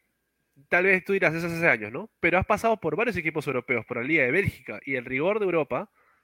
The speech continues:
te exige un tipo de entrenamiento que acá en América del Sur no existe. Entonces, de plano, físicamente, no tendrías por qué costarte la Liga <laughs> uno y no la Liga de Bélgica o de Egipto. O sea, no tiene sentido. Para mí no tiene ningún sentido que me digan que es por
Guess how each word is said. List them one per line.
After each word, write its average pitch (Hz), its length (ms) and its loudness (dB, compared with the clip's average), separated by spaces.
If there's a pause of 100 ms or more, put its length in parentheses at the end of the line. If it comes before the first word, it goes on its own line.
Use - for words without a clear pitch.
(340)
te 123 80 4
exige 233 400 0
un 185 100 -2
tipo 202 280 -2
de 180 40 0
entrenamiento 156 540 -4
que - 80 0
acá 175 280 0
en 190 80 -2
América 151 300 -4
del 127 120 -2
Sur 165 200 -6
no 156 80 -6
existe. 156 420 -8
Entonces, 151 560 -4 (460)
de 143 240 2
plano, 196 580 2
físicamente, 185 1000 2
no 208 160 0
tendrías 202 520 2
por 143 200 0
qué 185 240 0 (420)
costarte 190 600 0
la 147 140 6
Liga 254 300 4
<laughs> - 20 2
uno 240 340 6 (1400)
y 190 160 -2
no 202 120 4
la 247 120 6
Liga 240 240 0
de 170 180 4
Bélgica 208 460 2
o - 20 0
de 135 80 2
Egipto. 151 340 -6
O 113 60 -8
sea, 127 100 -4
no 175 120 -4
tiene 208 200 2
sentido. 113 440 -2
Para 117 180 0
mí 202 140 -2
no 185 100 -2
tiene 175 160 0
ningún 156 220 -4
sentido 156 380 -2
que 147 80 -6
me 117 80 0
digan 135 180 0
que 113 180 0
es 101 80 -4
por 113 280 -4